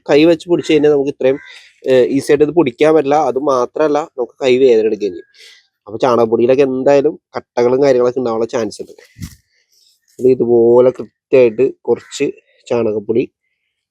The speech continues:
ഉം, എല്ലായിടത്തും എത്താൻ പാകത്തിന് ഒന്ന് ഇട്ട് കൊടുക്കുക. അതിന് ശേഷം അതിന്റെ മേളിലൊരു ലെയർ മണ്ണ് ഇട്ട് കൊടുക്കുക. അത് നമ്മളിത് ഇതുപോലെ,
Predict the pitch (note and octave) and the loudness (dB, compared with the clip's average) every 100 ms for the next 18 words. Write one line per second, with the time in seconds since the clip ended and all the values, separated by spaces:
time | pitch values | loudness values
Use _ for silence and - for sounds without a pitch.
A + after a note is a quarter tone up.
0 | _ _ A#2+ A#2+ A#2 B2+ C3 C3+ A#2 C#3 | _ _ -2 0 0 0 2 2 0 -4
1 | - B2 B2+ B2 G#2+ A2+ C3 A2+ A2+ A#2 | -4 -4 0 0 -2 -2 -4 -4 -4 -4
2 | - G#2+ G2 - - - _ _ A2 B2 | -4 -4 -6 -8 -20 -20 _ _ -10 -6
3 | - B2 A#2+ E3+ - B2+ B2+ B2+ A#2 A#2 | 0 0 2 -2 -2 0 2 2 2 0
4 | A#2 A2 C#3+ - A2 G#2+ G#2 G#2+ - E2+ | 0 -2 -4 -10 -8 -6 -4 -6 -8 -16
5 | _ _ _ _ _ D3+ E3+ E3 E3 E3 | _ _ _ _ _ 0 2 2 2 4
6 | D#3+ C3+ C#3 C3+ C#3 D3 | 2 0 0 2 4 2